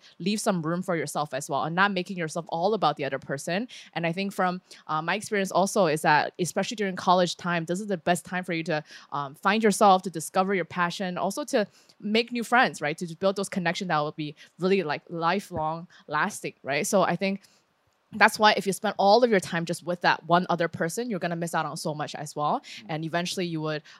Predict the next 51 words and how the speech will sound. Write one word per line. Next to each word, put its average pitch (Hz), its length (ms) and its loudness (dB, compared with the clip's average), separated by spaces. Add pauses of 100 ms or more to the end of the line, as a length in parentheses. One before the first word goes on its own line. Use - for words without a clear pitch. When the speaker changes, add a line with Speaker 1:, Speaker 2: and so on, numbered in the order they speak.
Speaker 1:
um, 147 340 -4 (140)
graduate 190 480 2
and 156 220 -2
realize 165 380 2
that 170 100 -6
both 185 180 -2
of 165 100 -6
you 170 80 -4
go 170 120 -2
into 165 180 -4
the 160 60 -6
world 156 180 -2
and 151 100 -4
not 165 200 0
really 160 160 -6
sure 156 340 0 (200)
what 165 140 -2
is 175 140 -4
next 160 240 -10
for 151 160 -10
you. 185 300 -4
So 151 260 -2 (220)
I 170 80 -6
think 190 160 -4
that's 165 180 2
just 180 160 -8
an 160 260 -12
advice 151 360 -2
is 151 160 -10
to 160 80 -10
not, 151 300 -2 (260)
is 175 100 -6
to 202 100 -2
still 269 280 2
leave 214 260 -2
room 233 300 0
for 190 160 0
your 151 240 0
personal 190 400 -4
space 170 420 -4
and 160 160 -8
discover 156 540 -2
and 147 180 -6
develop 143 400 -6 (160)
in 151 140 -10
the 151 60 -8
ways 143 180 -4
that 147 100 -10
you 131 100 -14
need 135 200 -18
to. - 200 -16